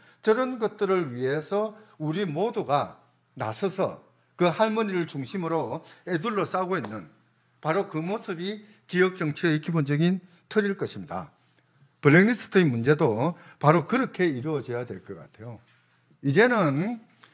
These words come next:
한 단계 넘어서서 이 블랙리스트가 지금 현재 우리 문화 예술 영역에서 어떠한 위상이 있었고 그것이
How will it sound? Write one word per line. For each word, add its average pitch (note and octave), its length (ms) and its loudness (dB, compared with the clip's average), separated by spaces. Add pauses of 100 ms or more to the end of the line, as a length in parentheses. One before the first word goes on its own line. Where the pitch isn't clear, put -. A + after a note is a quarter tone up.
(320)
한 F3 180 4
단계 F#3+ 280 4
넘어서서 D#3 800 -2
이 G#3 180 2
블랙리스트가 F3 960 -4 (320)
지금 B3+ 260 2
현재 G3 220 4
우리 F#3 600 2 (260)
문화 F3+ 560 6
예술 F#3 600 0 (220)
영역에서 F#3+ 920 -4 (300)
어떠한 G#3+ 400 2
위상이 F3+ 360 -8
있었고 A#2 640 -12 (360)
그것이 G3 760 -4